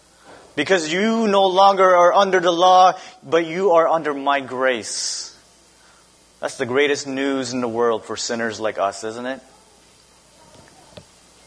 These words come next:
And so the question is, what does it mean to be under the law? Uh, this has a long, long story in the church.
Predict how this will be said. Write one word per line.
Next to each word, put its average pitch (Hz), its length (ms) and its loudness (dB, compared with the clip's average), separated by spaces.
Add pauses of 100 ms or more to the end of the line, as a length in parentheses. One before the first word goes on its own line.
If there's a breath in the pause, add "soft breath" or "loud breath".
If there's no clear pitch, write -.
(1300)
And 120 100 -10
so 156 80 0
the 151 80 0
question 160 340 0
is, 160 220 0
what 147 120 0
does 170 120 -2
it 143 80 -4
mean 143 460 -4
to 139 100 -8
be 131 160 -2
under 139 220 -2
the 131 120 -2
law? 131 280 -4 (1700 soft breath)
Uh, 117 160 0
this 131 180 -4
has 131 260 0
a 117 80 -2
long, 120 840 2
long 135 420 2
story 117 840 -2
in 120 140 -4
the 117 80 -4
church. - 640 -4